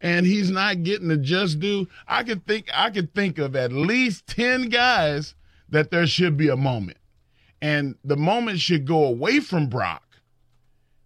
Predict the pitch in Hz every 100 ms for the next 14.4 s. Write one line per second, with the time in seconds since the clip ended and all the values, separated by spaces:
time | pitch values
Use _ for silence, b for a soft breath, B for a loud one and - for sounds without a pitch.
0 | _ - 190 170 151 139 127 _ _ _
1 | _ _ _ _ - - 226 165 185 202
2 | 185 180 - _ _ 170 160 156 147 139
3 | 123 _ 147 165 139 - 107 - _ _
4 | _ _ _ 139 147 143 139 104 _ _
5 | _ _ _ 117 180 202 185 147 - 190
6 | 190 170 165 156 147 _ _ - 160 156
7 | 160 151 147 165 180 156 135 143 135 117
8 | 107 b b 190 185 - 208 175 180 202
9 | - - 247 254 254 220 220 208 196 165
10 | 202 202 208 - 226 220 202 165 b b
11 | b 190 175 208 196 190 247 - 139 147
12 | 262 269 233 214 151 165 214 196 170 147
13 | 131 101 170 143 127 - 127 123 123 110
14 | 95 90 87 -